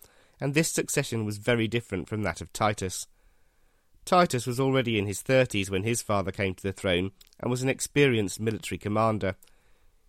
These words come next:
He was old enough and worldly enough to learn how to rule during his father's reign, and be fully ready for the responsibility when it came. Commodus had not even been born when Antoninus Pius died.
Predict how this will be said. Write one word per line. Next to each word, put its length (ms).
He 120
was 120
old 220
enough 380
and 180
worldly 380
enough 300
to 100
learn 320
how 200
to 140
rule 280
during 340
his 160
father's 420
reign, 320
and 140
be 100
fully 300
ready 320
for 100
the 80
responsibility 840
when 160
it 140
came. 380
Commodus 460
had 120
not 160
even 200
been 280
born 400
when 180
Antoninus 500
Pius 440
died. 380